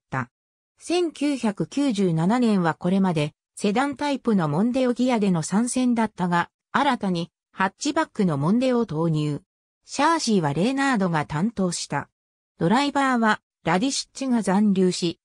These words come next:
千九百九十一年チャンピオンで、ルノーから移籍してきた、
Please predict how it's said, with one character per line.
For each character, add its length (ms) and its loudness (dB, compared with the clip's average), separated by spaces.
千 260 -2
九 240 0
百 280 -4
九 260 -2
十 200 2
一 220 -4
年 240 -2
チ 120 -8
ャ 60 -2
ン 80 -4
ピ 160 0
オ 80 2
ン 80 0
で、 220 -4
ル 140 2
ノ 200 2
ー 20 -10
か 140 -4
ら 100 0
移 80 -2
籍 260 -4
し 180 -6
て 120 -2
き 140 -12
た、 240 -2